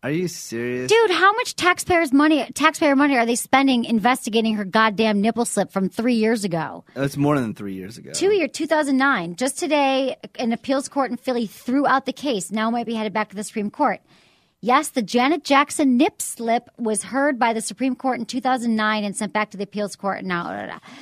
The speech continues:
Speaker 2: So I guess it was two thousand nine is when it went to the, maybe it was two thousand eight.
Speaker 1: Oh, yeah,
Speaker 2: Who
Speaker 1: I was waiting for
Speaker 2: cares?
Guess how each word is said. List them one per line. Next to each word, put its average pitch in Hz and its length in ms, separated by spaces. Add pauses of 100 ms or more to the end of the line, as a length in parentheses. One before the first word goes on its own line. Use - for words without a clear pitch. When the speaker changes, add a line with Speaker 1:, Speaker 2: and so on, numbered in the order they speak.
(100)
Speaker 2:
So 311 100
I 294 80
guess 302 160
it 269 80
was 233 100
two 233 120
thousand 196 300
nine 190 220
is 170 120
when 185 80
it - 80
went 170 140
to - 100
the, - 60
maybe 226 180
it - 20
was 208 60
two 220 100
thousand 185 280
eight. 190 240 (400)
Speaker 1:
Oh, 117 120
yeah, 113 140
Speaker 2:
Who 285 60
Speaker 1:
I 302 40
was 285 80
waiting 285 80
for 311 120
Speaker 2:
cares? 285 680